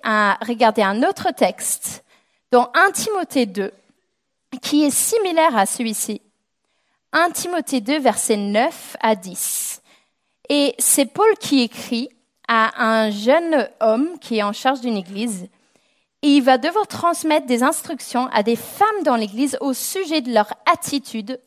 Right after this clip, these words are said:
dans l'église, notamment à comment elles devraient s'habiller. Et un Timothée deux, versets neuf à dix dit, « Je veux que les femmes,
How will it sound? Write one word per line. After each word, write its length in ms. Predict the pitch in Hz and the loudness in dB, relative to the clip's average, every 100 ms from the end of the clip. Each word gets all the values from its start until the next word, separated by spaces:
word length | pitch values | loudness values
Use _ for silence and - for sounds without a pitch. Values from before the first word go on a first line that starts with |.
| - | -8
dans 200 | 208 240 | 2 2
l'église, 540 | 262 202 185 185 - - _ _ _ _ _ _ | 2 -2 -6 -8 -10 -12 _ _ _ _ _ _
notamment 440 | 220 214 240 277 - | -6 -2 0 0 0
à 140 | 202 | -4
comment 440 | - 254 240 254 - _ | -2 -2 0 -2 -8 _
elles 140 | - 214 | -4 -2
devraient 260 | 220 233 | -2 -2
s'habiller. 480 | 254 240 196 180 175 - _ _ _ _ _ - _ - | 0 0 -2 -8 -12 -14 _ _ _ _ _ -20 _ 0
Et 180 | 254 - | 0 2
un 140 | 349 | 2
Timothée 420 | 359 - 330 - 254 | 2 -4 -4 -4 -4
deux, 180 | 233 | -2
versets 320 | 208 196 - 247 | 0 0 0 2
neuf 340 | 277 294 - - | 2 2 -2 0
à 120 | 214 | 0
dix 340 | 208 202 - | 0 -8 -8
dit, « 240 | 226 254 - - _ _ | -2 -2 -2 -16 _ _
Je 120 | 233 330 | -2 -2
veux 260 | 320 440 480 | 2 2 4
que 160 | 440 | 2
les 140 | 311 254 | 4 4
femmes, 500 | - - 208 202 | 2 2 2 2